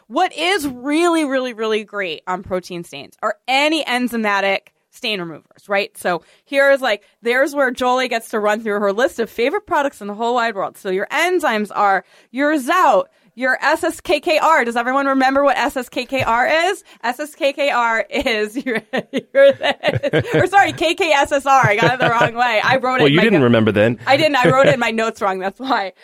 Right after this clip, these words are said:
Speaker 1: Um, because I was writing my notes this morning while I was watching the Real Housewives of New York reunion. I was a
Speaker 2: Well,
Speaker 1: little distracted.
Speaker 2: we know which one of those tasks was far more important than the other.
Speaker 1: Obviously.
Speaker 2: Hello.
Speaker 1: Obviously.
Speaker 2: Yep. Yep.
Speaker 1: Um, I had to figure out what was going on with Ramona's eye.
Speaker 2: Yeah.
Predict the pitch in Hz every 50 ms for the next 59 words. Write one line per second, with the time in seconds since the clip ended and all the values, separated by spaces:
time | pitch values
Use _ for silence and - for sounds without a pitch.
0 | - - - _ - 247 254 247 233 220 220 - - - 403 339 349 339 339 349
1 | 294 320 311 330 403 415 381 349 330 311 294 294 294 - 311 302 - - 254 247
2 | 247 247 247 240 233 226 226 233 233 233 226 226 220 - 240 220 214 208 214 214
3 | 233 214 214 226 226 214 220 - 208 220 214 202 196 196 190 - 202 202 202 185
4 | 175 165 143 - - _ _ - - - 262 294 302 - - 233 233 302 294 294
5 | 285 277 233 233 - - 247 214 202 - 139 139 143 139 143 139 131 127 120 -
6 | 127 117 113 107 92 110 104 104 101 95 - - - - _ _ _ - 123 113
7 | 107 98 - - - - 104 104 92 - - - - - - - 143 139 139 131
8 | 127 117 104 104 98 101 98 - 95 98 95 92 92 90 90 90 87 85 82 67
9 | - - 208 202 92 87 80 73 71 - - _ _ - 202 196 185 190 185 -
10 | - 170 - - - - - - _ _ - - - - - - _ - 240 247
11 | 233 233 233 220 208 196 190 190 202 - - 262 285 302 339 - 330 294 320 311
12 | 285 277 262 262 269 262 254 254 240 240 240 233 240 233 233 233 226 220 208 -
13 | - 202 247 285 254 175 143 120 101 92 90 80